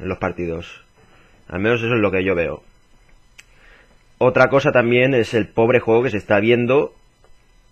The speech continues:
y es a causa, mm, de que el Madrid en el centro del campo, mm, es que no existe, ¿no?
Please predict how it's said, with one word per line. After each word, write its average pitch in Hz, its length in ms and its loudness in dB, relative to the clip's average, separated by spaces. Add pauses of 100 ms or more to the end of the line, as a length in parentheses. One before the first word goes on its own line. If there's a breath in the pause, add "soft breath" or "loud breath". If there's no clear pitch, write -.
(220)
y 82 240 -8
es - 580 -8 (120)
a 87 160 -8
causa, 113 600 2
mm, 82 720 -8 (1000)
de 78 180 -12
que 80 260 -6
el 78 100 -8
Madrid 85 320 -4
en 110 80 0
el 82 60 -6
centro 101 280 -6
del 101 100 -2
campo, 107 440 -2
mm, 76 420 -6
es - 140 -16
que 113 120 -2
no 107 80 -2
existe, 139 380 -6
¿no? 107 220 -8